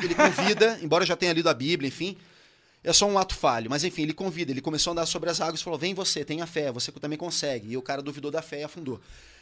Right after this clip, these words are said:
Mas enfim, mas ele trouxe pro campo da experiência.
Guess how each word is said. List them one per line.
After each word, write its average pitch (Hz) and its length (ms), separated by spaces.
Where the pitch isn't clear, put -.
Mas 139 160
enfim, 175 380
mas 139 160
ele 190 260
trouxe 220 240
pro 190 120
campo 190 160
da 175 80
experiência. 170 760